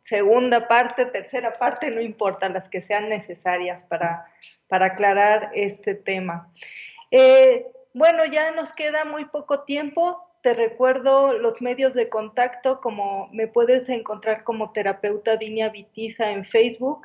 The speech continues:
ahí me puedes expresar todas tus dudas o comentarios y con gusto los responderé.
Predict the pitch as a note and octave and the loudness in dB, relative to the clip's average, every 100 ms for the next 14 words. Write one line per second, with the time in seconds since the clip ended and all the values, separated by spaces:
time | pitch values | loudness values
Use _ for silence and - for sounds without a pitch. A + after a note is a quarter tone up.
0 | F#3 G3 G#3+ A3 A3 G#3+ A3 A3 A3+ G#3 | 0 0 -2 -4 -2 0 2 2 0 -6
1 | G3+ - G3 F#3+ G#3+ G#3 G3+ G#3+ - G#3 | -8 -6 -6 -4 -6 -4 -4 -4 -6 -8
2 | F#3 A3+ A#3+ A#3+ A#3 G3+ - F#3+ F#3+ F#3+ | -4 -4 0 0 0 -8 -8 -8 -8 -2
3 | G#3 A3 A3+ A#3+ - A#3+ A#3+ A3 A3 A3 | 0 0 0 -2 -4 -8 -6 -2 -4 -4
4 | - A3 G#3+ G3+ G3 G3 G3+ G3+ - F#3 | -2 0 0 0 -4 -4 -6 -8 -8 -6
5 | F3+ F3+ G3 C4 - | -4 -2 0 0 -2